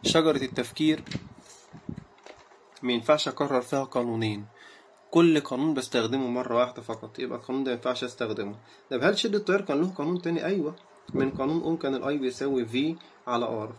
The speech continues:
فرق الجهد موجود؟ ايوه، بتسعة فولت. ده بالمقاومه موجوده واحد وستة من عشرة، يعني كده ما عادش في مجاهيل. ابدا بقى الحل. الحل يبدأ من آخر خطوات التفكير. آخر خطوة في التفكير كانت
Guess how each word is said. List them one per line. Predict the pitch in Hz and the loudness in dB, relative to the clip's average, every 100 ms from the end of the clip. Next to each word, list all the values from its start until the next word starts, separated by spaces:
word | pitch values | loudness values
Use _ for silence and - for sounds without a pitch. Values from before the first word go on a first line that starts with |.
| - | 0
فرق | 175 202 | 2 2
الجهد | 151 143 170 175 | 2 2 4 4
موجود؟ | 156 131 131 170 - | 2 0 0 -2 -2
ايوه، | 127 120 | -4 -4
بتسعة | 113 131 - 113 | -4 -8 -8 -10
فولت. | 113 - - - - _ _ - - - - - | -10 -12 -18 -20 -20 _ _ -20 -20 -20 -20 -6
ده | 131 | 0
بالمقاومه | 127 127 123 151 160 | 4 4 2 2 2
موجوده | 147 131 120 143 151 - | 2 0 -2 -4 -6 -8
واحد | 127 123 123 | -6 -4 -4
وستة | 117 127 123 117 | -6 -6 -6 -6
من | 110 | -4
عشرة، | 104 107 - _ - - _ | -6 -8 -14 _ -20 -20 _
يعني | 120 117 | -6 -4
كده | 120 165 | -2 2
ما | 170 | 2
عادش | 175 | 0
في | - | 2
مجاهيل. | 175 147 139 175 180 - - - | 4 4 2 0 -2 -8 -20 -4
ابدا | 143 139 117 | -4 -2 -2
بقى | 127 123 | 0 -2
الحل. | - 101 90 - _ _ - - - - _ | -4 -8 -8 -14 _ _ -20 -20 -20 -20 _
الحل | 143 135 208 226 208 196 _ _ _ _ - - - _ _ - | -4 0 2 2 0 -12 _ _ _ _ -20 -20 -20 _ _ 0
يبدأ | 160 202 160 139 | 2 2 2 0
من | 135 | 0
آخر | - 175 139 | -2 -2 -2
خطوات | 131 123 147 143 | -2 -2 -4 -4
التفكير. | - 120 - 113 - | -6 -6 -4 -4 -2
آخر | 185 196 | -2 0
خطوة | 196 196 | 0 -2
في | 170 | -4
التفكير | 156 - 175 | -4 -2 -2
كانت | - 170 175 175 | 0 0 0 -2